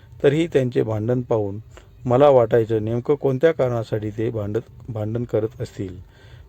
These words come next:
म्हणून मी हळूहळू छायाशी ओळख वाढवू लागलो होतो.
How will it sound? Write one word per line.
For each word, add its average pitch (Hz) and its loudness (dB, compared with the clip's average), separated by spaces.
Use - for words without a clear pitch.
म्हणून 139 2
मी 143 2
हळूहळू 127 4
छायाशी 131 4
ओळख 117 2
वाढवू 110 0
लागलो 104 -2
होतो. 95 -10